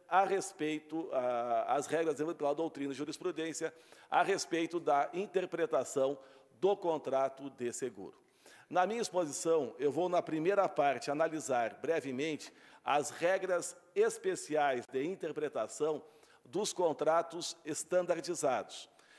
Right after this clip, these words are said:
E na segunda parte, as regras gerais de interpretação, ah, da, dos contratos, ah, de seguro, dos contratos em geral, aplicando aos contratos de seguro.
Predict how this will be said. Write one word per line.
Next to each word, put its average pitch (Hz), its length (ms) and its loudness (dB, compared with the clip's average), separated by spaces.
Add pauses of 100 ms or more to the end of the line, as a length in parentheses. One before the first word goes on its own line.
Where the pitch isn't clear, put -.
(160)
E 190 120 0
na 220 180 4
segunda 196 540 2
parte, 165 480 2 (100)
as 147 220 2
regras 185 560 4
gerais 175 560 2
de 156 100 -4
interpretação, 143 880 -2 (300)
ah, 135 200 0 (160)
da, 127 260 2
dos 156 260 -4
contratos, 143 880 0
ah, 127 340 2
de 131 240 -2
seguro, 147 460 -4
dos - 100 -10
contratos 131 460 -2
em 151 40 -4
geral, 151 440 2 (160)
aplicando 147 720 -2 (220)
aos 147 260 2
contratos 123 640 -2
de 131 140 -12
seguro. 104 400 -10